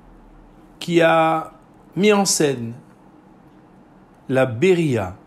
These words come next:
la création. Et c'est en regardant ce qui invite à l'infini, dans ce monde fini, lorsqu'on voit de grandes montagnes, de grands océans,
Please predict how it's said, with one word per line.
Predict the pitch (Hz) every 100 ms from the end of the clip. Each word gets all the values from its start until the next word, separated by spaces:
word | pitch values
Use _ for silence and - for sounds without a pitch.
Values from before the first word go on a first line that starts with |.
| - -
la | 127
création. | 127 - 147 131 113 - 104 98 - - - - - - - - -
Et |
c'est | 131 185
en | 240
regardant | 208 262 254 208 175 156 - _ _ _ _ _ _ -
ce | - -
qui | 202 - - 226 208 202 - _ - - -
invite | 226 226 202 311 339 - - - - -
à | 156
l'infini, | 151 151 143 147 143 151 139 107 - - - - - -
dans | 131 151
ce | 147 -
monde | 165 196 208 180
fini, | 139 - 147 139 135 117 - - - - - -
lorsqu'on | 143 - 151
voit | 139 190
de | 170
grandes | 143 139 151
montagnes, | 139 131 156 156
de | 131
grands | 117 123 139
océans, | 127 117 - 117 117